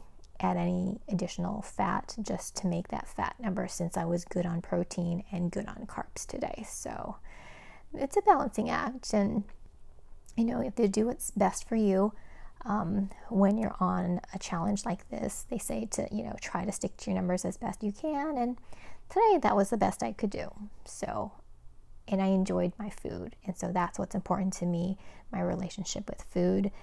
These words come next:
and so that was a good day.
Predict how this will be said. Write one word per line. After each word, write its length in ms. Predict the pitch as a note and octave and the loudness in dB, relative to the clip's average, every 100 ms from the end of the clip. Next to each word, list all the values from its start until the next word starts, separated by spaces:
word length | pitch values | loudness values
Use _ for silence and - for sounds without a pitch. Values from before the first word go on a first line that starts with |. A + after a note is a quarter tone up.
| - - - | -8 -8 -6
and 280 | F#3 F#3+ G3 | -4 -2 -4
so 480 | - - - - G3+ - | -4 -6 -4 -6 -6 -4
that 420 | G3 G3+ G#3 - | -2 -2 -2 -4
was 640 | G#3+ G3 - A3+ - - - - - - - - - - - - - - - - - | -4 -2 -2 -4 -6 -6 -8 -14 -18 -16 -16 -16 -18 -16 -16 -16 -16 -18 -16 -14 -6
a 60 | F3 | -4
good 200 | - - | -2 -4
day. 120 | - | -4